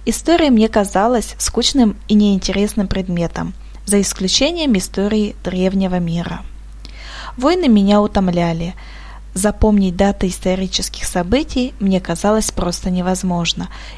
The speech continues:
Их же так много. Многие спорят о методике преподавания. Мол, не бывает скучных и неинтересных уроков,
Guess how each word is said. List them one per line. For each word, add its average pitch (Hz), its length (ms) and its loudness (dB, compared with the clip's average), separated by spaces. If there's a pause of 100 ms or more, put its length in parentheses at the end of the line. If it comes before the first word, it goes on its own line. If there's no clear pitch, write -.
Их 202 160 6
же 190 140 0
так 269 340 0
много. 180 520 0 (680)
Многие 269 380 4
спорят 269 640 2
о 196 80 0
методике 208 560 2
преподавания. 190 960 0 (1120)
Мол, 202 380 2 (260)
не 196 140 2
бывает 214 500 2
скучных - 540 0 (100)
и 208 40 4
неинтересных 185 840 0
уроков, 208 460 0